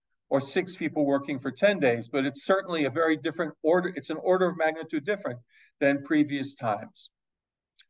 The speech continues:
We see a very similar thing happening in, um, in the rise of cairn fields,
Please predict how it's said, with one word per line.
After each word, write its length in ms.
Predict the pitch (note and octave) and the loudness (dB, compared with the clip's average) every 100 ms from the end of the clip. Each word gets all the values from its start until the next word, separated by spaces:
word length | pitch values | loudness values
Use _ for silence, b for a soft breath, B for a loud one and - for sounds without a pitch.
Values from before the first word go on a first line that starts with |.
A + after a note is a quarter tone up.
| _ _ | _ _
We 100 | D#3 | -2
see 220 | - F#3+ | 2 0
a 40 | |
very 280 | D#3+ F#3 F3+ | 4 6 6
similar 580 | F3 - A3+ G#3+ G#3 G3 | 2 0 -2 0 0 -2
thing 320 | F3+ G3+ F#3 | -2 -4 -4
happening 720 | F3 F#3 F3+ G3 F3+ F3+ F3+ - _ _ _ _ | 2 2 2 -2 -2 -4 -10 -16 _ _ _ _
in, 280 | D#3+ D#3+ D#3+ - - | 0 0 -2 -10 -2
um, 460 | D3 D3+ D3+ D3 D3+ _ _ _ _ _ _ _ _ _ _ _ _ _ | 2 4 4 0 -4 _ _ _ _ _ _ _ _ _ _ _ _ _
in 160 | E3+ D#3+ | -2 0
the 80 | |
rise 640 | D3+ D#3 D#3 D#3+ D#3 D3 - - | 2 6 8 8 6 2 -6 2
of 280 | C#3+ C#3 - - _ _ _ _ _ | 4 4 0 -18 _ _ _ _ _
cairn 360 | - A#3 A#3 F#3+ | -2 0 2 -2
fields, 640 | F3+ C3+ A2+ - - - | -4 -6 -6 -12 -20 -20